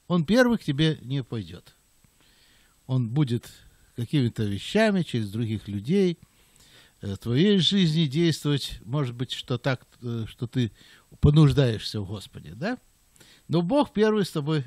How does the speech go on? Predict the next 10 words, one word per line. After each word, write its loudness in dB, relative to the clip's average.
не -4
заговорит, -2
пока -6
ты -6
не -2
захочешь -8
заговорить -8
с -20
Ним, -14
да? -6